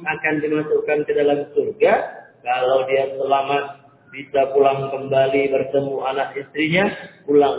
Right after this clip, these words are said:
membawa pahala atau ghanimah. Semua adalah kebaikan. Diperuntukkan oleh Allah Subhanahu wa taala bagi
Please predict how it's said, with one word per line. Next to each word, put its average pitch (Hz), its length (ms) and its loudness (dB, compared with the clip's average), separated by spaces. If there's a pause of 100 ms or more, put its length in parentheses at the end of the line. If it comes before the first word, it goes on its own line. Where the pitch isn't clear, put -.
membawa 117 560 2
pahala 160 480 2 (240)
atau 120 400 -4
ghanimah. 110 560 -6 (720)
Semua 113 480 0
adalah 143 400 0
kebaikan. 110 800 0 (1200)
Diperuntukkan 147 720 2
oleh 135 160 2
Allah 127 220 2 (100)
Subhanahu 120 400 -2
wa 117 160 -4
taala 151 400 2
bagi 123 400 -4